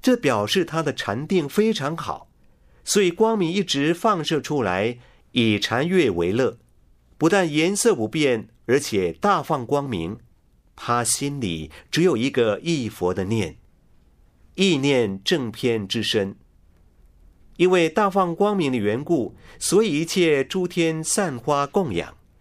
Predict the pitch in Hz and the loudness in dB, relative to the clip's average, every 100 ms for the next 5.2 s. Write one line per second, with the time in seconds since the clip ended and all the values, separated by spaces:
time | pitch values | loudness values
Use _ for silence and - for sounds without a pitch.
0 | - - - - _ - _ _ _ _ | -20 -20 -20 -20 _ -20 _ _ _ _
1 | - - 127 101 98 123 104 87 78 - | -6 0 2 2 -2 0 0 -2 -6 -12
2 | - _ _ - - 113 107 107 113 87 | -20 _ _ -12 -2 0 2 0 0 0
3 | 90 104 110 123 117 95 78 80 107 - | 0 -4 -2 -2 -2 -6 -6 -4 -2 0
4 | 160 107 - _ _ - - 170 - 135 | 0 0 -4 _ _ -16 -2 0 2 0
5 | 151 160 | 2 0